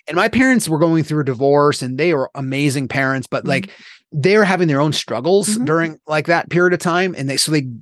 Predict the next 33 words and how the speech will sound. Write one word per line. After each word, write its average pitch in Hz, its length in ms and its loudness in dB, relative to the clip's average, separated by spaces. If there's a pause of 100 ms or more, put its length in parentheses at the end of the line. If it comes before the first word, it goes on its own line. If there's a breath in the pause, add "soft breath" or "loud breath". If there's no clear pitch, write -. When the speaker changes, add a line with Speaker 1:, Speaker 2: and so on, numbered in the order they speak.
(180)
Speaker 1:
I 180 120 2
just 226 140 0
had 262 80 4
a - 20 4
lot 196 140 4
of - 20 -8
freedom, 175 320 2 (160)
right? 143 260 0
So 208 80 4
Speaker 2:
Mm-hmm. 147 80 4
Speaker 1:
I 151 40 0
just 160 200 -2
kind 170 180 -2
of 123 120 -6
did 160 180 2
my 147 160 0
thing. 170 300 -4
And 165 80 -4
I 170 40 -4
f-, - 60 -10
Speaker 2:
Mm-hmm. 233 140 0
Speaker 1:
I 277 100 0
was - 120 -6
like, 151 80 -6 (160)
"Okay, 262 280 -2 (200 loud breath)
I've - 100 -2
kind 185 140 0
of 170 80 0
checked - 240 0
this 170 120 2
box 143 360 2
and 143 80 -2
now 147 240 2